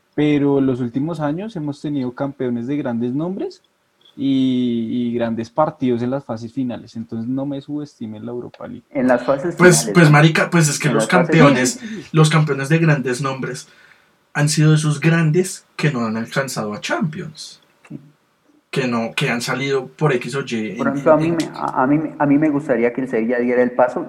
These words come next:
Speaker 2: llegara a semifinales de, de Champions, por ejemplo.
Speaker 3: Que es lo
Speaker 2: Pero
Speaker 3: que
Speaker 2: sí.
Speaker 3: tendría que hacer, y con Lopetegui se le ve, pues, se le ve trabajo a pesar de que lo llenó el Chelsea, pero pues se le ha visto
Speaker 1: Por, por
Speaker 3: trabajo.
Speaker 1: lo que esos se dejan ga-, se dejan ganar para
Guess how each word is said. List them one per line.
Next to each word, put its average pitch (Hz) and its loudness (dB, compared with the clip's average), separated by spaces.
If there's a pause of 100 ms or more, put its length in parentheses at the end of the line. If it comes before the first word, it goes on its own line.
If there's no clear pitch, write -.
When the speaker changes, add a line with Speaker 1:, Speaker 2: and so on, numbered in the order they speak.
Speaker 2:
llegara 113 2
a 120 6
semifinales 107 -2
de, 101 0
de - -6
Champions, 139 -2
por 104 -2
ejemplo. - -8
Speaker 3:
Que 127 -2
es 113 2
lo 117 4
Speaker 2:
Pero 120 2
Speaker 3:
que 147 6
Speaker 2:
sí. 139 6
Speaker 3:
tendría 107 0
que - -2
hacer, 139 2
y 101 -2
con 117 2
Lopetegui 101 -2
se 113 -6
le 123 -4
ve, 90 -4
pues, - -6
se - -6
le 240 0
ve 226 2
trabajo 170 -4
a 190 -2
pesar 123 -2
de 120 -6
que 143 -4
lo 110 0
llenó 104 -2
el 120 -2
Chelsea, 160 0 (400)
pero 123 -6
pues 107 -8
se 107 -4
le 104 -4
ha 101 -4
visto 143 0
Speaker 1:
Por, - -10
por - 0
Speaker 3:
trabajo. 151 6
Speaker 1:
lo 151 -4
que 147 4
esos 143 2
se 170 -4
dejan 165 -2
ga-, 165 -4
se 160 -4
dejan 143 -2
ganar 147 -2
para 135 -2